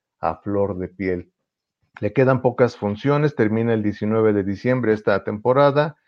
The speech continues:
Está de viernes a domingo, les repito,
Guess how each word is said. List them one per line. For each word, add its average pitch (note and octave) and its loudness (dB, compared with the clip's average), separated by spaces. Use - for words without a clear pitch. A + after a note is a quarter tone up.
Está A#2 2
de A2+ 4
viernes B2+ 2
a G#2+ 2
domingo, B2+ -4
les F2+ -12
repito, A2 -12